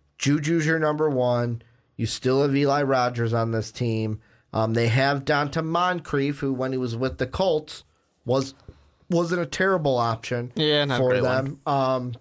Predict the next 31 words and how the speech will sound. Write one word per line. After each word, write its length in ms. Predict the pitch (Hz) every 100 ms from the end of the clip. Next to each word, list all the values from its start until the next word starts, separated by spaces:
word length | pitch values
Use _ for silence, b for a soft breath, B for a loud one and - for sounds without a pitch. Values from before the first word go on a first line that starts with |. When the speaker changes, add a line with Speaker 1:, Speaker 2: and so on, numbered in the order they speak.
| _ _ _ _ _ _ _ _ -
Speaker 1:
and 200 | 156 160
then 400 | 156 147 139 131 B B B B
the 120 | 147
guy 260 | 139 156 175
that 160 | 165 165
I'm 340 | 151 170 170 -
interested 540 | 170 160 - - 156
to 80 | 143
see 260 | 139 156 147
what 420 | 127 123 139 -
happens 640 | 147 156 147 143 127 120 117
with 320 | 170 220 -
him, 420 | 151 135 131 135 B B B _
'cause 200 | 127 113
I 80 |
liked 340 | 107 127 143 -
what 120 | 151
he 80 | 147
did 220 | 147 143
in 100 | 139
college, 840 | 135 233 208 147 123 117 120 - _ _ _ _ _
didn't 240 | 131 139
get 180 | 143 143
to 60 | 139
see 180 | - 151
a 100 | 143
lot 240 | 147 151
of 100 | 139
him 140 | 139
last 500 | 131 156 208 190 -
year, 400 | 131 123 113 110